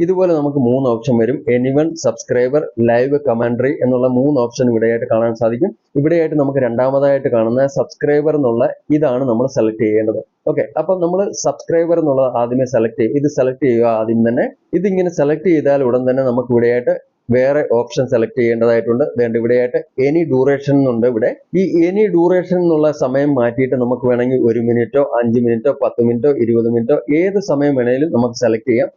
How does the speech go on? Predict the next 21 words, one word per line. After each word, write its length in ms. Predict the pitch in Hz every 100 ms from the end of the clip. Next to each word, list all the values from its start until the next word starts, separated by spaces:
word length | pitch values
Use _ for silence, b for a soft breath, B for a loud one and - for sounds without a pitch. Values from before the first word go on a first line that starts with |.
| _
അപ്പോൾ 180 | - 180 175
നമ്മൾ 140 | 185 175
ഒരു 120 | 160 175
മിനിറ്റിൽ 260 | 160 151 160 131
കൂടുതലായിട്ട് 460 | 123 123 127 123 -
കൊടുക്കാനായിട്ട് 540 | 113 110 117 120 117 123
ശ്രമിക്കരുത്. 460 | 117 113 110 120 135 117
കൊടുക്കാനായിട്ട് 560 | 110 117 117 120 120 -
ശ്രമിച്ചു 280 | 113 113 117
കഴിഞ്ഞാൽ 280 | 110 117 139 - 120
അവർ 120 | 117 113
ചിലപ്പോൾ 320 | 113 107 123 135 120
നമ്മുടെ 220 | 113 113 113
ലൈവിൽ 260 | 113 113 123 - 117 117 117 110
കയറാൻ 320 | 117 120 120 117
പറ്റാതെ 340 | 110 120 127 -
അവർ, 120 | 123 139 - -
ആ, 60 | 120 113 113
തിരികെ 240 | 127 131 123
പോകുന്നതായിരിക്കും. 500 | 117 117 113 110 123
അതുകൊണ്ട് 260 | 120 131